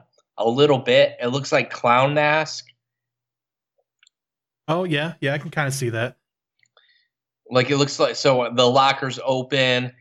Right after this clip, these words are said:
Speaker 1: So it looks like some clown mask. He might be, like, backstage getting ready for his, like, big debut or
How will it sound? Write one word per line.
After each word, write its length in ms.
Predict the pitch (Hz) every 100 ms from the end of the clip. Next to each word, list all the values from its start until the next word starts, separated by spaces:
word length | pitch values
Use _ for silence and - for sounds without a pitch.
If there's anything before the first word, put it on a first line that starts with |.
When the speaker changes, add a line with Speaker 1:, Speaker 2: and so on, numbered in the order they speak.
| _ _ _
Speaker 1:
So 300 | - 127 110
it 140 | 110
looks 400 | 131 180 - -
like 480 | 135 113 104 - - _ _ _ _ _ _ _ _
some 180 | - -
clown 360 | - 156 147 143
mask. 380 | 135 131 127 120
He 140 | 117 135
might 180 | 135 135
be, 120 | 123
like, 220 | 104 -
backstage 720 | 123 120 - - 123 123 117
getting 240 | 123 117 107
ready 220 | 110 113
for 220 | - 110
his, 80 | 95
like, 220 | 95 -
big 200 | 113 107
debut 600 | 107 101 98 107 107
or 80 | 110